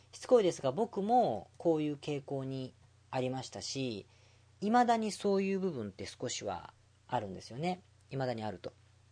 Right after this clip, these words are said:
で、その時解決した方法っていうか、今でもそういうふうにしてるってことをお話をしたいんですが、これが今日の話なんですね。で、それはどういうことかっつったら、もうものすごく単純でして、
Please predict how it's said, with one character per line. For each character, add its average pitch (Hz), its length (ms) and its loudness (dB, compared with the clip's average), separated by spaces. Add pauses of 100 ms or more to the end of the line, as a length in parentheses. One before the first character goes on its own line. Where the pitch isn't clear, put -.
(140)
で、 196 240 6 (1160)
そ 285 140 4
の 285 60 4
時 285 220 2
解 180 240 6
決 175 200 2
し - 80 0
た 160 120 -2
方 156 240 2
法 151 160 -2
っ 147 60 -6 (240)
て 147 80 -2
い 147 40 2
う 139 60 -4
か、 110 240 0
今 196 160 4
で 113 80 -2
も 101 80 -6
そ 117 200 -2
う 117 60 0
い 113 60 -2
う - 20 -4
ふ 113 60 -8
う - 20 -10
に 95 60 -8
し - 100 -2
て 127 100 2
る 135 100 2
っ - 20 -6
て - 180 -6
こ 147 140 -2
と - 80 -2
を 98 40 0
お - 20 -8
話 98 280 -10
を 98 60 -12
し - 80 -14
た 110 140 -6
い 95 40 -8
ん 92 60 -10
で 95 80 -12
す - 140 -12
が、 120 340 4 (460)
こ 262 100 8
れ 247 40 10
が 214 80 6
今 190 140 2
日 113 40 0
の 92 60 -4
話 95 240 -10
な 92 60 -8
ん 92 40 -8
で 92 60 -12
す - 40 -4
ね。 220 140 0 (500)
で、 - 80 -10
そ 226 100 6
れ 254 60 10
は 269 280 8 (120)
ど 196 40 2
う - 20 4
い - 40 8
う 240 40 2
こ 208 100 2
と - 80 -8
か 104 80 -4
っ - 20 -6
つ - 120 -12
っ - 20 -18
た 107 100 -4
ら、 127 320 4 (120)
も 151 180 -2
う 98 40 -2
も 143 120 0
の 196 80 2
す - 100 -2
ご 269 140 4
く - 120 -14
単 143 300 -2
純 156 180 -4
で 151 120 0
し - 80 -4
て、 113 380 2